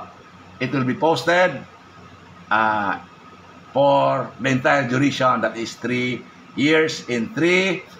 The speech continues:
conspicuous places in the barangay, no? Then, uh, next, uh, uh, how about if, uh, if, uh,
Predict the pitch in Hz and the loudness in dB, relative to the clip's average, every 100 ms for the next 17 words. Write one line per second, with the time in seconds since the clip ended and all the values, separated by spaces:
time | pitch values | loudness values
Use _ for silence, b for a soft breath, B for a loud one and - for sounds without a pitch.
0 | - - - - 170 151 - 143 156 135 | -20 -2 -2 0 0 0 -2 0 0 2
1 | 139 135 131 - - - - - - - | 2 2 0 -4 -12 -14 -16 -20 -20 -6
2 | 120 127 123 117 113 117 117 117 110 107 | 0 2 2 0 2 4 4 2 0 -4
3 | - - - - - 98 107 104 104 107 | -10 -20 -20 -20 -8 -2 2 2 0 0
4 | 101 92 104 107 - - - - - - | 0 0 -2 -4 -8 -20 -20 -20 -20 -20
5 | - 104 180 190 196 190 143 - - - | -6 0 4 4 4 2 2 -4 -16 -20
6 | - - - 143 165 135 - 131 110 - | -20 -20 -4 0 0 0 0 0 0 -4
7 | - - - - - - - - - 131 | -18 -20 -20 -20 -20 -20 -20 -20 -4 2
8 | 143 143 123 - - - - 202 240 247 | 4 4 2 -2 -8 -18 -4 2 2 4
9 | 240 233 220 202 - 214 175 143 - - | 2 2 -4 -4 0 2 2 0 -8 -18
10 | - - - - - - - - 156 151 | -20 -20 -20 -20 -20 -20 -10 -2 0 0
11 | - 143 123 113 | 0 2 2 0